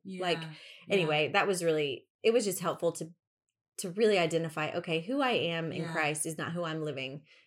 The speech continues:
Speaker 1: Like, I'm not living
Speaker 2: Yeah.
Speaker 1: that life right now.
Speaker 2: Yeah.
Speaker 1: I'm living the lies of the world, you
Speaker 2: Mm-hmm,
Speaker 1: know,
Speaker 2: mm-hmm.
Speaker 1: or comparing myself to others. And
Speaker 2: Right.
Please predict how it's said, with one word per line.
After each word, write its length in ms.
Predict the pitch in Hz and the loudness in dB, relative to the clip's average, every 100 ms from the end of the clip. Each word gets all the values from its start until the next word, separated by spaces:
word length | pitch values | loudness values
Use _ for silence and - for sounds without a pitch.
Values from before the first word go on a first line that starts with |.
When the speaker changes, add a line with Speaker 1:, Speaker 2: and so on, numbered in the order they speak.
| - | -2
Speaker 1:
Like, 140 | 175 | 2
I'm 120 | 196 | 4
not 160 | 208 180 | 4 4
living 240 | 185 175 | 4 4
Speaker 2:
Yeah. 40 | 170 | 2
Speaker 1:
that 180 | 147 - | 0 0
life 240 | 147 139 | -2 -2
right 140 | 139 123 | -4 -4
now. 280 | 135 131 - | -6 -8 -8
Speaker 2:
Yeah. 120 | 180 | -6
Speaker 1:
I'm 340 | 165 151 - | -4 -6 -4
living 380 | 180 170 165 139 - - | -2 0 -2 -6 -10 -8
the 120 | 165 | -4
lies 360 | 147 143 147 147 | 0 2 2 -2
of 100 | 139 | -4
the 80 | 131 | -4
world, 300 | 139 - - | -2 -4 -4
you 60 | |
Speaker 2:
Mm-hmm, 340 | 214 180 180 175 | -4 -4 -2 -2
Speaker 1:
know, 280 | 156 147 165 | 0 -2 -4
Speaker 2:
mm-hmm. 320 | 180 156 170 | -6 -6 2
Speaker 1:
or 360 | 185 175 165 160 | 6 6 6 4
comparing 400 | - 156 151 147 | 2 2 -2 -2
myself 300 | 135 147 143 | -2 -4 -6
to 140 | - - | -6 -6
others. 440 | 147 139 139 135 | -4 -2 -4 -4
And 200 | - 151 151 _ | -6 -8 -12 _
Speaker 2:
Right. 420 | 185 180 175 170 | -8 -8 -8 -12